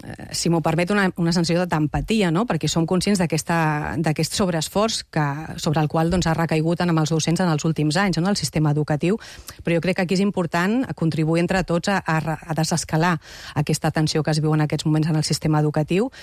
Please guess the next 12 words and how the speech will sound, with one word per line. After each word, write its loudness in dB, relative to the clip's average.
Jo 0
penso 0
que 0
ningú 2
pot 0
dir 0
que -2
aquest -2
govern 2
no 0
s'hagi 2
mogut. 0